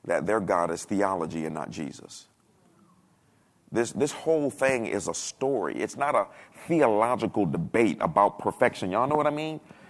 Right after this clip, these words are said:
This is a, un-, this is, God is a common sense God. There are some things that he doesn't say because it's like two plus two equals four. I mean, there are some things you don't tell your teenager because why? Well, I shouldn't have to tell you to see how long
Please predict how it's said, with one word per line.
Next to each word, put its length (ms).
This 220
is 140
a, 160
un-, 260
this 200
is, 260
God 260
is 80
a 80
common 460
sense 260
God. 360
There 120
are 60
some 280
things 500
that 180
he 140
doesn't 340
say 340
because 400
it's 160
like 260
two 180
plus 260
two 220
equals 320
four. 460
I 80
mean, 120
there 120
are 40
some 240
things 240
you 80
don't 200
tell 260
your 120
teenager 580
because 440
why? 320
Well, 140
I 80
shouldn't 220
have 120
to 60
tell 260
you 280
to 80
see 160
how 180
long 460